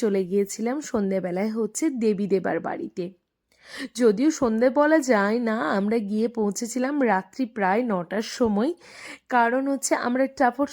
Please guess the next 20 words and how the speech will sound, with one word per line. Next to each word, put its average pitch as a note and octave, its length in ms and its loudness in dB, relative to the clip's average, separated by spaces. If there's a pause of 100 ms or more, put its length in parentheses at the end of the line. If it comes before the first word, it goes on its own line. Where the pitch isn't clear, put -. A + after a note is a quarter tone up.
সেন্টারে C#4 400 0
একটু C#4+ 200 -6
ঘোরাঘুরি C4+ 460 2
করতে C4+ 300 -2
গেছিলাম, C4 380 -2 (220)
সেখান A#3 360 -2 (180)
থেকে A3 220 -4 (160)
তারপর A#3 340 0 (120)
ওদের G3+ 280 0
বাড়ি F3+ 280 0
গিয়েছিলাম। F3+ 520 -2 (840)
দেবী D4+ 260 2
তো D#4+ 60 2 (100)
রীতিমতো C#4 500 0
আমার C4 220 0
প্রতি C4+ 260 -2
একটু - 160 -4 (140)
রাগ A#3 160 4 (140)
করেছিল B3+ 360 2 (160)
বলতেই A3+ 440 0